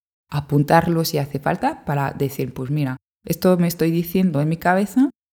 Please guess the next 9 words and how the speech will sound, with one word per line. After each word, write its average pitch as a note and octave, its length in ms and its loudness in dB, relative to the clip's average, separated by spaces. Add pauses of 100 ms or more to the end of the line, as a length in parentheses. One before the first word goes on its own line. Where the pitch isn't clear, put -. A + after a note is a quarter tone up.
(260)
y F#3+ 300 2
posiblemente, F#3 1040 0
mm, C#3+ 480 -2
puedo D3 320 6
cambiar C#3+ 400 0
este B2+ 260 -10
diálogo C3+ 400 -6
interno", B2+ 520 -8
¿no? G#3+ 180 0